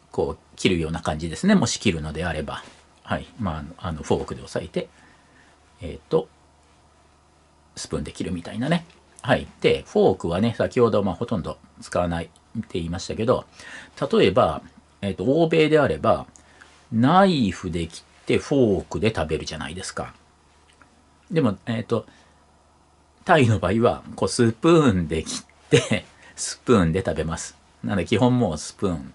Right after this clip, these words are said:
だけですね。はい。で、えーっとね、汁物の場合は、汁物はお椀でき-、えー、出ますので、お椀で、まあ、レンゲみたいなのでね、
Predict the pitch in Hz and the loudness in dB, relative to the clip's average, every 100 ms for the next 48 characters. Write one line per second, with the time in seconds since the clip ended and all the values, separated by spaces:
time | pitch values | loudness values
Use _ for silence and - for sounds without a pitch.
0 | - 92 80 90 85 - 110 127 - - | -14 -10 -8 -6 -6 -6 0 0 0 -14
1 | - - - - 117 82 - 110 165 160 | -20 -20 -20 -4 -4 -4 -8 -8 0 0
2 | - - - - - - - 135 127 123 | -2 -16 -20 -18 -16 -18 -12 -2 0 2
3 | 120 - - 90 - 160 202 196 190 180 | 0 -2 -2 0 2 4 6 6 6 6
4 | 175 151 139 101 139 - 190 254 226 170 | 6 6 4 4 2 2 2 6 6 4
5 | - 117 117 104 95 92 - 120 110 - | 2 2 2 2 0 -4 -6 -10 -8 -4
6 | 98 92 92 92 85 78 139 120 - - | -4 -2 -4 -4 -6 -4 0 -2 -2 -14
7 | 139 110 101 95 117 120 85 95 87 87 | -6 -2 0 0 0 0 2 0 0 -2
8 | 85 82 - 76 101 190 - 76 - | -4 -4 -8 -8 -4 -4 -4 -6 -12